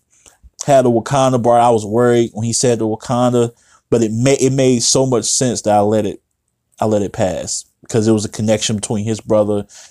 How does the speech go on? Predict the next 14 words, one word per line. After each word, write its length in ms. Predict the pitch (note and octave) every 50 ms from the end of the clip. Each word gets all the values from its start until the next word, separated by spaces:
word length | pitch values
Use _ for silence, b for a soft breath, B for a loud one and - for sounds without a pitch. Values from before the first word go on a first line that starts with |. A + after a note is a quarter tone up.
| B B
and, 500 | - G#2+ G#2+ G2+ G2 F#2+ F#2+ F#2+ F#2+ F#2+
you 120 | - G#2+ G#2+
know, 360 | G2 F#2+ F#2 F2+ F#2 A2 - _ _ _ _ _ _ _ _ _ _ _ _ _ _ _ _ -
you 80 | A2+
know, 180 | G#2 G2+ F#2+ F#2+
Black 300 | G2+ G#2+ G#2+ G2 F#2 -
Panther 460 | - A#2+ G#2 G#2 G2 - F#2+ G2 F#2+
and 160 | G2 F#2+ G2
the 40 | G2
brothers, 520 | F#2+ - G2+ G2 G2 F#2+ F#2+ F#2+ G2 F#2+ - - -
all 260 | - G#2 G2 F#2 F#2
that. 240 | G2 G2+ F#2 D#2 -
So 320 | - - G2+ F#2+ F#2 - B B B B B B B B B B B _ _ _ _ _ _ -
it, 240 | C3+ B2 A2+ -